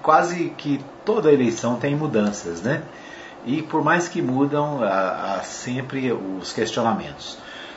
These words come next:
Nas últimas eleições, nós não tivemos coligações para o legislativo,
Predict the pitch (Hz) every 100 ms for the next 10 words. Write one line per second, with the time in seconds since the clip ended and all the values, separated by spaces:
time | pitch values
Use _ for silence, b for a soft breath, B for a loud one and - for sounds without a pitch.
0 | - 120 135 139 107 117 127 123 143 170
1 | 170 170 208 170 156 165 170 151 151 -
2 | 156 156 156 - - 131 143 - 127 127
3 | 127 131 127 120 98 87 - B B B
4 | - 107 135 127 135 - 156 - 117 113